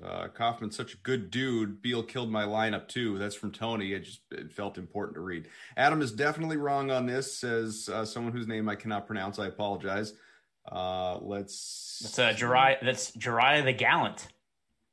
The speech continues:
Speaker 1: Okay. Yep, let's go with that. Uh, most improved, Pascal Siakam last year. Let's say Adam, uh, "Adam, you're right. Greg is the idiot in the room," says Robert. Uh, "Adam wrong," says Larry. "Yeah, sorry, Adam," says Jordan. That's not even our Jordan. He hasn't weighed in, I don't think.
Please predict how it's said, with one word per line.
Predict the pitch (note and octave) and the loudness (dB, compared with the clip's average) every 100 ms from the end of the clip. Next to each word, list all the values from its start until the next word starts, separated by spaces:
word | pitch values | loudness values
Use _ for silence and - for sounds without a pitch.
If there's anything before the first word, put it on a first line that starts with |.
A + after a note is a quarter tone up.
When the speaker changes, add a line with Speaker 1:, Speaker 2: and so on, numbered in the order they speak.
| _ _ _ _ - | _ _ _ _ -6
Speaker 1:
Okay. | A2 B2 D#3+ _ _ _ _ | -2 -2 -2 _ _ _ _
Yep, | G#2 A#2+ - | -4 -4 -2
let's | A2 A2 | -6 -4
go | B2 | -4
with | B2+ | -2
that. | F2 D#2 - - - | -2 -4 -8 -20 -6
Uh, | - G2+ G2+ G2+ | 4 6 6 4
most | A#2 B2 - | 0 -2 -4
improved, | G#2+ - E3 D3 D3+ | -6 -2 0 0 -2
Pascal | D3+ A#2+ G#2+ A#2 G#2+ | 0 0 0 -2 -2
Siakam | - G#2 G2 F#2+ G2+ | -2 0 0 0 -2
last | G2 F#2 F2 - | -2 -4 -6 -8
year. | G#2+ A2+ G#2+ G#2+ G#2 G#2 | -4 -2 -2 -2 -4 -4
Let's | F#2+ F2+ F2+ | -6 -8 -8
say | C#2+ | -6
Adam, | D2+ F2 F#2+ F#2 F#2 | -2 -2 -4 -6 -6
uh, | F#2 F2+ F2 E2+ | -6 -6 -6 -6
"Adam, | - G#2+ G#2 | -4 -2 -2
you're | F#2+ F#2+ | -4 -6
right. | F#2 A#2 C3 C3 - | -4 0 0 0 -6
Greg | G#2+ G#2+ G#2 G2 | -4 -2 -2 -6
is | F#2+ F2+ | -8 -10
the | - A#2 | -6 -2
idiot | B2 A#2 | 0 -2
in | - | -4
the | |
room," | A2 A#2 A#2 | -4 -2 -4
says | A2+ A2+ A2 - | -4 -4 -4 -4
Robert. | A#2 A2+ A2+ A2 - _ - - - | -2 -2 -2 -6 -8 _ -20 -20 -14
Uh, | - E2+ - | -8 -4 0
"Adam | F#2+ G2 F#2+ | 0 0 -2
wrong," | A2 C#3 C#3 C3+ | 0 0 0 -4
says | - C3 B2 | -4 -4 -2
Larry. | B2+ B2+ B2+ B2 | 0 0 0 -2
"Yeah, | A#2 A#2 A#2 | -2 -2 -2
sorry, | - B2 A#2+ A#2+ | -4 -4 -2 -2
Adam," | A#2 A#2 A2+ | -2 -2 -4
says | A2+ A2 | -4 -6
Jordan. | G#2+ A2+ A2 A2 | -4 -2 0 0
That's | G#2+ - | -4 -4
not | A2 | -4
even | F#2 E2 | -4 -2
our | F#2+ G#2+ | -2 -2
Jordan. | E2 D2 C#2+ - | -4 -8 -6 -6
He | G2 | -4
hasn't | A#2 F#2+ D#2 | -4 -4 -6
weighed | E2 E2+ | -6 -6
in, | F#2+ G2+ | -6 -4
I | C#2+ | -4
don't | C2+ D2 | -6 -8
think. | - E2+ | -10 -12